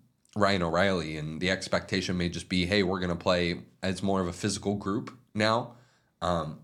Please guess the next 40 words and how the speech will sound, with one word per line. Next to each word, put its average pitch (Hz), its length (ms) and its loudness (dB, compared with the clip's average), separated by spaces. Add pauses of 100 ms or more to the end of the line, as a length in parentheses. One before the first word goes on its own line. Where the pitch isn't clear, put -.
I - 80 2
think 349 100 4
it's - 100 4
also 110 220 0
surprising, 90 420 0
too, 117 180 2
that 90 120 -2
the 80 100 -2
Islanders 110 440 2
are 107 80 4
second 117 260 2
up. 117 160 4
We 104 80 0
know 104 160 2
they 101 120 2
have 90 100 -2
some 92 120 -4
heavy 92 240 0
hitters 95 400 0
like 78 240 -4 (300)
Martin 92 320 2
and 85 160 0
Clutterbuck 92 480 2
and 92 100 -4
Cizikas 87 720 -2
and, 78 280 -8 (480)
um, 71 580 -6 (100)
some - 200 -2
other 90 180 2
guys 87 320 2
in 90 80 -2
that 78 180 -2
lineup 82 440 0
that, 80 300 -6
that 87 200 -4
throw 104 180 4
the 85 80 -2
body 87 300 2
around. 80 400 -8
But 82 260 -2